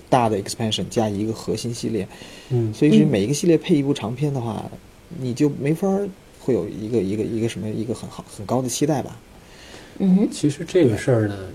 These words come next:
Speaker 2: 比起原来我觉得已经算是好了。原来好像一年应该，
Speaker 3: 嗯。
Speaker 2: 应该也有三个系列，是吧？一年。
Speaker 1: 嗯。
Speaker 2: 而且这三个系列都是扩展系列，
Speaker 1: 对。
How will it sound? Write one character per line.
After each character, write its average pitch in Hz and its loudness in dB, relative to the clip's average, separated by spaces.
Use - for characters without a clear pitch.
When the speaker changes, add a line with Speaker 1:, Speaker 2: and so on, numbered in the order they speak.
Speaker 2:
比 131 -2
起 123 -4
原 104 -2
来 117 -2
我 107 -2
觉 95 -4
得 113 -4
已 107 -4
经 110 -8
算 135 -2
是 117 -4
好 - -12
了。 76 -12
原 117 2
来 175 0
好 110 -4
像 117 0
一 160 2
年 104 0
应 143 4
该， 147 0
Speaker 3:
嗯。 147 0
Speaker 2:
应 139 -2
该 160 -2
也 135 2
有 160 2
三 107 -4
个 95 -6
系 - -10
列， 87 -8
是 104 -10
吧？ 85 -10
一 107 -6
年。 95 -10
Speaker 1:
嗯。 120 -6
Speaker 2:
而 123 2
且 120 6
这 104 4
三 120 0
个 120 2
系 120 2
列 113 2
都 143 2
是 143 -2
扩 - -6
展 85 -8
系 - -12
列， - -12
Speaker 1:
对。 - -14